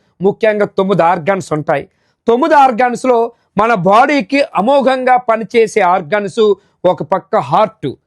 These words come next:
ఎందుకు పనికొస్తది? బ్లడ్ పంపింగ్ చేయడం కోసం హార్ట్ పనికొస్తది. Only బ్లడ్ పంపింగ్ వరకే హార్ట్ పనికొస్తది. రెండోది ఊపిరితిత్తుల భాగం, ఆక్సిజన్.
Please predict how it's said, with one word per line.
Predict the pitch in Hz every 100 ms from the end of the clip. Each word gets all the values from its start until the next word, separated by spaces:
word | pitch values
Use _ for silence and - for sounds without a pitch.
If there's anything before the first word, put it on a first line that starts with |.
| _
ఎందుకు | 165 208 220
పనికొస్తది? | 202 190 196 190 190 170 185 - _ _
బ్లడ్ | 123 160 196 196
పంపింగ్ | 220 196 208 196 180 175
చేయడం | 170 180
కోసం | 165 160 170
హార్ట్ | 139 151 143
పనికొస్తది. | 151 135 135 - 151
Only | 220 320 254 131 _ _ -
బ్లడ్ | 151 208 208
పంపింగ్ | 233 220 190 214
వరకే | 202 190 185 240
హార్ట్ | 190 185 165 -
పనికొస్తది. | 160 147 151 - 156 160 156 _ _ _
రెండోది | 175 226 269 262 262 233 226 - _ -
ఊపిరితిత్తుల | 247 269 233 226 175 208
భాగం, | 175 175 160 143 - _ 170
ఆక్సిజన్. | 226 120 127 214 196